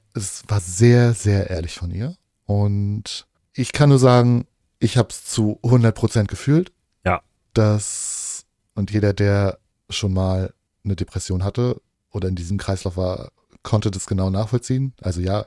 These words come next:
Speaker 1: ich war auch schon mal an dem Punkt. Ich find es, fand es ganz stark. Weil natürlich nach außen hin denkst du, "Ach, die ist doch hübsch, die ist Model, die kann dies, die hat das.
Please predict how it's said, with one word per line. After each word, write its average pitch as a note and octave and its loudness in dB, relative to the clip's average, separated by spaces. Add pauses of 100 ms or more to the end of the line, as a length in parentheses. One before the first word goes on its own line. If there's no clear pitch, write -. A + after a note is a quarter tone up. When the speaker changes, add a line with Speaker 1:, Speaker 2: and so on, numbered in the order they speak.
(160)
Speaker 1:
ich - -16
war F2+ -4
auch A2 -4
schon - -2
mal A2 0
an G#2 -2
dem A#2 0
Punkt. B2+ -2 (380)
Ich - -20 (440)
find B2 2
es, - -6 (300)
fand B2 4
es G#2+ -4
ganz A2 0
stark. F#2 -4 (300)
Weil A#2 4
natürlich C3+ 4 (340)
nach A#2 2
außen A#2 2
hin A#2 4
denkst A#2 2
du, G#2+ 0
"Ach, G#2+ -2
die G#2+ -4
ist - -8
doch - -6
hübsch, - -4
die - -8
ist - -8
Model, G2+ -2
die A2+ -14
kann A2 -4
dies, F#2+ -8
die A2 -6
hat A#2 -4
das. F#2+ -4